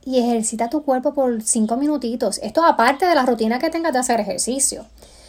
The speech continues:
Date un baño, ponte ropa limpia, desayuna algo saludable, toma tus vitaminas y haz tu lectura de diez minutitos. Mira, esos son ejemplos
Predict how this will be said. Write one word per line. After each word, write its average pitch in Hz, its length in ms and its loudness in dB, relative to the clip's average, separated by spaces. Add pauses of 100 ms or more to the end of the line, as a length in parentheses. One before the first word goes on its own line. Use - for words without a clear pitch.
(120)
Date 220 220 4
un 294 120 6
baño, 226 400 0
ponte 220 240 0
ropa 285 280 4
limpia, 247 800 2
desayuna 254 500 2
algo 320 260 0
saludable, 285 800 0
toma 220 240 -2
tus 302 140 -4
vitaminas 269 920 -2 (960)
y 269 80 2
haz 233 120 2
tu 311 80 0
lectura 294 400 2
de 285 80 4
diez 285 120 2
minutitos. 294 720 0
Mira, 254 260 -4
esos 240 220 -4
son 359 160 -2
ejemplos 254 920 0